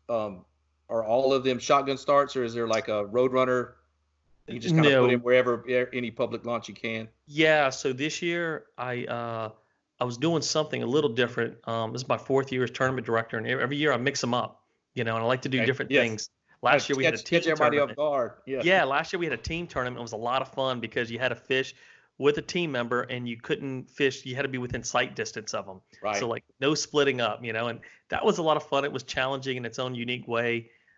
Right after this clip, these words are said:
Speaker 2: Um, but, uh, so this year we're doing more shotgun launches.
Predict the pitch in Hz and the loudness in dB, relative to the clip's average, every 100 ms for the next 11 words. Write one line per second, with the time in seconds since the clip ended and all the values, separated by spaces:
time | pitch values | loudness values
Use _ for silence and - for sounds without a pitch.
0 | _ - 120 113 113 110 104 _ _ _ | _ -8 -6 -4 -4 -6 -10 _ _ _
1 | - 127 123 123 131 117 117 113 - 139 | -2 0 0 -2 -6 -2 -2 -4 -2 0
2 | 165 165 143 127 123 131 139 120 120 143 | 0 0 2 2 0 0 0 0 0 0
3 | 139 - 139 139 123 113 110 113 113 110 | 2 0 0 0 -2 -2 -4 -4 -6 -6